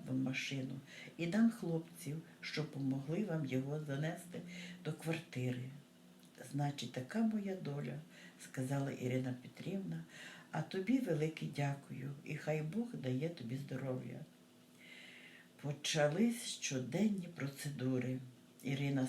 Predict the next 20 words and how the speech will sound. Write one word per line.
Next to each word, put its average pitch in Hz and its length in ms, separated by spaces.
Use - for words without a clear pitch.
сама 135 280
робила 127 400
масаж 165 680
нерухомої 170 800
сторони, 160 640
годувала 175 600
з 143 100
ложки, 170 560
давала 131 460
пити, 190 540
мила 233 460
кожен 175 420
день, 165 340
щоб 131 260
не 135 100
було 131 300
пролежнів, 156 800
передівала, 156 840
міняла 127 540
памперси. 147 760